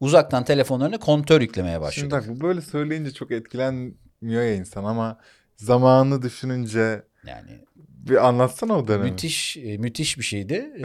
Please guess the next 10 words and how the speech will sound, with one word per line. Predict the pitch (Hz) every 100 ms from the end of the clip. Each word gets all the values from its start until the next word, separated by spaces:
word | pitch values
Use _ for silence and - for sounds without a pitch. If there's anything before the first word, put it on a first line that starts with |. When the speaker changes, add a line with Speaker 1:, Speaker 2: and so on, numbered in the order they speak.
| 117 127
Speaker 1:
E, |
şöyle, | - 147 139 139 202 233 - 123 - _
Speaker 2:
<laughs> | _ _ _
Speaker 1:
bugün | 123 127 131
işte | - 135 123
sanal | - 131 135 127
post | 123 117 -
ya | 113
da | 117 117
işte | 113 - 117 117 117